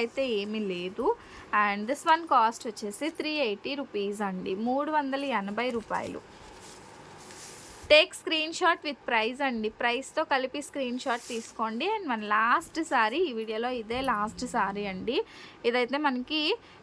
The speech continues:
ఇది ఆరెంజ్ కలర్, ఇది లైట్ పీచ్ కలర్ అండి. పీచ్ కలర్ పైన ఈ విధంగా మనకి గోల్డెన్ బూటీస్ and, మ్, వే-, పింక్ కలర్ బూటీస్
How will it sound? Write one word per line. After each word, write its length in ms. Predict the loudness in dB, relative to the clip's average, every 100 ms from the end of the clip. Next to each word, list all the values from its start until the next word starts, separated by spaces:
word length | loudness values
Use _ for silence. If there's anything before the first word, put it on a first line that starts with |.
| -4
ఇది 120 | 4 8 8
ఆరెంజ్ 340 | 6 2 -2 2
కలర్, 300 | 2 2 4 4
ఇది 120 | 4 4
లైట్ 240 | 4 2 -4
పీచ్ 260 | -4 -4 0 2
కలర్ 240 | 2 0 -6
అండి. 180 | -6 -6 -2
పీచ్ 260 | -2 -2 -2
కలర్ 240 | 0 0 -2
పైన 220 | -4 2 2 2 -2 -20 -20 -20 -6 -2
ఈ 20 | 0
విధంగా 320 | 0 0 0 0
మనకి 300 | 0 -2 -4 0
గోల్డెన్ 380 | 2 2 0 -2 -4
బూటీస్ 380 | -4 -4 0 0
and, 240 | 0 0 2 0 -2 -16 -20 -20 -8 -4
మ్, 280 | -2 -2 -6 -4 -2
వే-, 180 | -2 -4 -6
పింక్ 260 | -4 -4 -2 0
కలర్ 240 | 0 -2
బూటీస్ 380 | -4 -4 -6